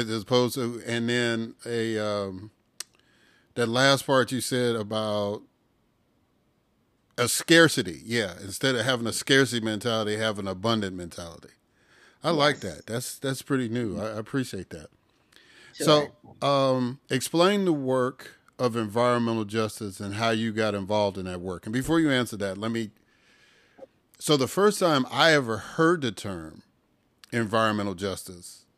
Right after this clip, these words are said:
Speaker 1: was, it was a flyer, a campaign that the N double A C P was doing. And it was about communities that were set up next to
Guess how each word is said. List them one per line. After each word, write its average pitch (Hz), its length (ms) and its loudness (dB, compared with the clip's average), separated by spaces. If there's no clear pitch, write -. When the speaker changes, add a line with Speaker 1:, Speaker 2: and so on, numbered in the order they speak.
Speaker 1:
was, 104 920 -2
it 117 60 -8
was 107 160 -8
a 98 60 -6
flyer, 131 840 -2
a 98 60 -8
campaign 117 640 -4
that 104 140 -8
the 104 160 -12
N 135 160 -2
double 120 220 -2
A 113 100 -2
C 107 160 -10
P 117 200 -8
was 98 200 -10
doing. 95 500 -8
And 113 140 -4
it 117 40 -2
was 110 200 -6
about 101 720 -4
communities 117 880 0
that 107 280 -6
were 101 360 -8
set 120 460 -4
up 110 260 -4
next 107 500 -8
to 98 500 -8